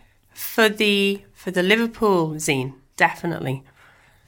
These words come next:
I was looking at the time, there, w-, there was a lot, there was a lot going on around kind of pink merchandise. There's been a lot going on in the N F L in America. They have kind of changed the way they've approached merchandise.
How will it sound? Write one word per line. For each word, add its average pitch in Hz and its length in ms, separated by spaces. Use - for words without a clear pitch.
I 185 100
was 185 180
looking 190 300
at 180 100
the 175 60
time, 165 540
there, 180 100
w-, 175 240
there 175 100
was 175 200
a 180 40
lot, 185 440
there 180 80
was 175 160
a 180 40
lot 185 260
going 170 260
on 156 160
around 170 320
kind 170 180
of 160 140
pink - 280
merchandise. 160 600
There's 165 160
been 190 160
a 180 60
lot 151 180
going 143 200
on 139 120
in 139 120
the 139 100
N 135 120
F 143 220
L 143 180
in 160 120
America. 151 580
They 165 120
have 156 160
kind 151 220
of 139 80
changed 143 440
the 147 80
way 139 200
they've 135 280
approached 151 400
merchandise. 139 920